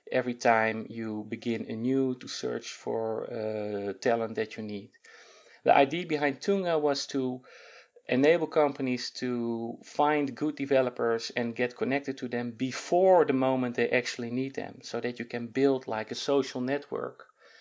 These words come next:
Uh, and, and when your network is robust enough and you need somebody, then the chance that somebody is available at the moment that you actually need them, um, is,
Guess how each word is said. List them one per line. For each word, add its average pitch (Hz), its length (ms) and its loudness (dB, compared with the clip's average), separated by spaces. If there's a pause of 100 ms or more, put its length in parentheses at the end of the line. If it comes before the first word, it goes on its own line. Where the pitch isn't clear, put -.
(440)
Uh, 117 440 0
and, 117 280 -2 (300)
and 120 300 -6
when 123 300 -4
your 123 180 -2
network 131 440 -2
is 113 140 -12
robust 127 480 -2
enough 131 460 -4
and 117 120 -6
you 117 120 -6
need 139 240 -4
somebody, 117 500 -8
then 110 380 -6 (600)
the 120 120 -12
chance 151 400 -2
that 135 140 -2
somebody 135 440 -2
is 120 120 -8
available 131 420 2
at 123 140 -2
the - 40 -2
moment 143 460 0
that 123 160 -4
you - 80 -6
actually 120 300 -6
need 135 260 -4
them, 135 300 -6 (600)
um, 110 680 -4 (100)
is, - 460 -8